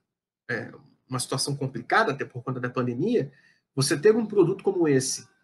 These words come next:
é, na grade é interessante. Então, tem esse ponto. E o outro lado é o da audiência. Porque o Domingão do Faustão, ele vive uma fase muito boa. Eu diria até que, em termos de,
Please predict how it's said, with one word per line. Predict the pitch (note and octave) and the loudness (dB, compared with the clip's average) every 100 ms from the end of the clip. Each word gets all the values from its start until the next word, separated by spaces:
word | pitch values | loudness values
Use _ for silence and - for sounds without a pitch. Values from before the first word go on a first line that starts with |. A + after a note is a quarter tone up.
| _ _ _ _ - | _ _ _ _ -2
é, | C3 B2+ A#2+ | 2 2 2
na | C3+ E3+ | 4 4
grade | C#3 D#3+ A#3 A#3 C3 A2 - | 2 2 2 2 0 -4 -2
é | D#3+ | 0
interessante. | D#3 E3+ G3+ B3 A3+ A#2+ - - _ - | 2 2 0 0 -2 -2 -6 -14 _ -14
Então, | C3 D3 F3+ F#3+ _ _ _ _ | -4 0 0 -4 _ _ _ _
tem | D#3+ | -2
esse | E3+ - | -2 -4
ponto. | - A2 - - | -8 -10 -12 -4
E | C#4+ | 0
o | C#4 | 2
outro | C#4+ C4+ | 2 2
lado | F#3+ A3 C4 D#3 - _ _ _ _ _ - | 4 4 2 -4 -8 _ _ _ _ _ 0
é | |
o | A3+ | 2
da | B3 | 4
audiência. | D#4+ E4+ C#4 G#3+ - - - _ _ _ _ _ | 6 6 6 4 0 -8 -12 _ _ _ _ _
Porque | G3+ G3 C4+ | -6 0 2
o | C4 | 4
Domingão | C4+ G3 F#3 | 4 2 0
do | D3 | 0
Faustão, | A#2+ - - A#3+ A#3 - | -4 -2 0 2 0 -2
ele | F#3+ A3+ | -2 -2
vive | A3 C#4 | -2 -2
uma | D4 - | -2 0
fase | G3+ A#3 G3 | 0 0 -2
muito | C4 C#4+ | -4 -2
boa. | F3 A3+ D3 - | 2 4 4 2
Eu | A3 | 2
diria | B3+ F3+ G#3+ A#3 | 2 2 2 0
até | C#3 - D3 G3+ C#3 _ _ _ _ _ _ _ _ | 0 0 2 2 0 _ _ _ _ _ _ _ _
que, | F#3+ | -2
em | G3 | -2
termos | D3+ G#3 G#3 G3 D3+ | 2 0 2 0 0
de, | C#3 F3 D3+ | 0 0 0